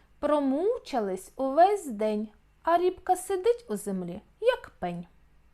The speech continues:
Кличе киця мишку Сіроманку: «Ходи, Сіроманочка, не біжи,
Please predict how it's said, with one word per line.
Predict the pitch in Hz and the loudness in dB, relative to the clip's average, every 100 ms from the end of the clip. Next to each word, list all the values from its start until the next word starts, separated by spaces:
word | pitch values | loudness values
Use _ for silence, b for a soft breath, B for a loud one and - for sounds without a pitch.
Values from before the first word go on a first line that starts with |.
| _ b b b b b b b - | _ b b b b b b b -6
Кличе | 226 226 226 - 214 | 0 2 0 -2 -4
киця | - 254 285 392 - 202 185 - 523 523 | -4 -4 0 -2 -4 -8 -8 -10 -4 0
мишку | 277 233 - - - | 0 0 -8 -12 -12
Сіроманку: | - 359 359 349 254 214 208 - 202 - _ _ _ _ b b | -2 4 6 6 4 2 -4 -10 -14 -14 _ _ _ _ b b
«Ходи, | - 480 453 403 392 339 | 0 4 4 4 2 2
Сіроманочка, | 269 - 392 427 415 381 311 214 170 - - - - | 0 0 2 2 4 6 4 2 -4 -10 -12 -12 -10
не | 415 440 | -2 0
біжи, | 392 392 392 294 294 294 226 | 6 6 4 0 -2 -2 -2